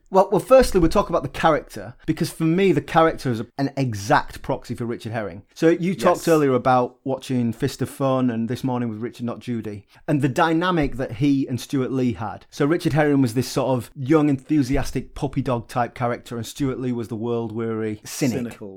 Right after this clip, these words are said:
Speaker 2: one.
Speaker 1: And Steve is that Richard Herring character. He is exact.
Speaker 2: Yeah.
Speaker 1: If Rich-, it's like when Woody Allen writes, he gets too old to play Woody
Speaker 2: <laughs>
Speaker 1: Allen, so he gets someone else in to do it. That's what Richard Herring's done here.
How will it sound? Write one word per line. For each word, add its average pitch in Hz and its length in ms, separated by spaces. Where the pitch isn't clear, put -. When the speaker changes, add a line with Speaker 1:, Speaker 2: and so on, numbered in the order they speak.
Speaker 2:
one. 101 280
Speaker 1:
And 156 140
Steve 240 400
is 202 100
that 226 140
Richard 208 240
Herring 208 200
character. 123 380
He 131 160
is 147 100
exact. 151 480
Speaker 2:
Yeah. 120 240
Speaker 1:
If - 120
Rich-, 214 220
it's 185 200
like 202 160
when 185 220
Woody 180 200
Allen 165 240
writes, 139 460
he 143 80
gets 139 220
too 143 200
old 139 180
to 131 60
play 139 220
Woody 131 220
Speaker 2:
<laughs> 139 60
Speaker 1:
Allen, 139 180
so 139 100
he 120 80
gets 135 160
someone 135 300
else 135 240
in 123 100
to - 80
do 139 240
it. 120 140
That's 160 180
what 226 100
Richard 196 260
Herring's 175 320
done 170 260
here. 107 240